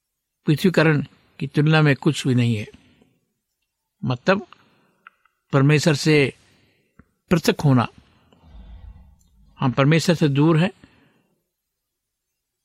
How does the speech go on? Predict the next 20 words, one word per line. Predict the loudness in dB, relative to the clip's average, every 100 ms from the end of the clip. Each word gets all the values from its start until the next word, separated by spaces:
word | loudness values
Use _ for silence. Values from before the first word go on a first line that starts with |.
| _ _ -2
तो |
आप | 0 0 -4 -20 -10
खतरे | -4 0 0
में | -2
हैं, | -8 -16 _ _ _ _ _ _ _ _ _ _ _ _ _ _ -4
आपको | -2 -2 -4
परमेश्वर | -2 0 0 -2
के | -6 -2
पास | -2 -2
आना | -4 -2 -2
होगा, | -2 -6 -12 -20 _ _ _ _ _ _ _ _ _ _ _ _ _ _ _ _ _ -4
आपको | -2 -2 0 0 2 -2 -8 _ -4
परमेश्वर | 0 2 0 0 0
पर |
विश्वास | -2 -4 -2 0 0 -2
करना | -10 -6 -4 -2
होगा। | -4 -6 -10 -6 -6 -6 _ _ _ _ _ _ _ _ _ _ _ _ _ _ _ _ _ -4
आप | -2 -2
परमेश्वर | 0 2 2 0
से | 0 0 2 2